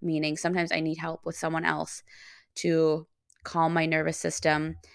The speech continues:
kind of remind me of my own self-awareness, self-empowerment. So that's what Reiki can be.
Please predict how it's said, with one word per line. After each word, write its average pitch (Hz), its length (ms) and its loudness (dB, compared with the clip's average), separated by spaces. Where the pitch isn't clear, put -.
kind 180 220 4
of 175 140 4
remind 165 520 0
me 170 140 2
of 165 120 0
my 160 140 0
own 160 220 0
self-awareness, 165 1040 -2
self-empowerment. 165 960 0
So 165 100 0
that's - 420 -2
what 165 260 2
Reiki 156 380 2
can 160 200 -2
be. 151 380 0